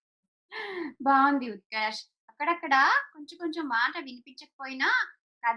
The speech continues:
ఏంటంటే, పిల్లలు చూసారా, సరదాగా ఉంది. ఏంటి, కాకులట లెక్క పెట్టాలట. ఎలా లెక్క పెడతారు కాకుల్ని? ఎగురుతూ ఉంటాయి, అవి ఎలా తెలుస్తుంది? మరి ఎలా ఉన్నాయంటే లెక్క చెప్పాడు. ఒకవేళ అంతకన్నా ఎక్కువ కాకులు ఉంటే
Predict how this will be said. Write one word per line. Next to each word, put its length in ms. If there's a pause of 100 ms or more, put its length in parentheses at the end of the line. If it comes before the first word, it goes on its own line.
ఏంటంటే, 800
పిల్లలు 280
చూసారా, 500
సరదాగా 560
ఉంది. 420
ఏంటి, 180
కాకులట 640
లెక్క 380
పెట్టాలట. 500
ఎలా 300
లెక్క 260
పెడతారు 360
కాకుల్ని? 840 (260)
ఎగురుతూ 440
ఉంటాయి, 420 (300)
అవి 140
ఎలా 140
తెలుస్తుంది? 840 (240)
మరి 120
ఎలా 260
ఉన్నాయంటే 480
లెక్క 220 (160)
చెప్పాడు. 640 (360)
ఒకవేళ 320
అంతకన్నా 440
ఎక్కువ 320
కాకులు 400
ఉంటే 500